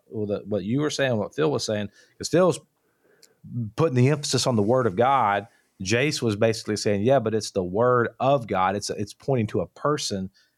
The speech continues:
which is the language, by the way, in Colossians three, verse sixteen. What does it say?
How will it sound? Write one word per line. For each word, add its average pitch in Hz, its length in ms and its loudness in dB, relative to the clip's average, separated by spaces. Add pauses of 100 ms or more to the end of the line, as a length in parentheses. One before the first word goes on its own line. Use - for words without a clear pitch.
(140)
which 117 200 -2
is 175 240 2
the 135 100 2
language, 113 560 2
by 113 140 4
the 104 100 -2
way, 123 220 2
in 110 80 -2
Colossians 107 520 0
three, 120 260 -2
verse 95 280 -4
sixteen. 104 440 -6
What 98 80 -8
does 92 120 -12
it 78 60 -16
say? 98 340 -2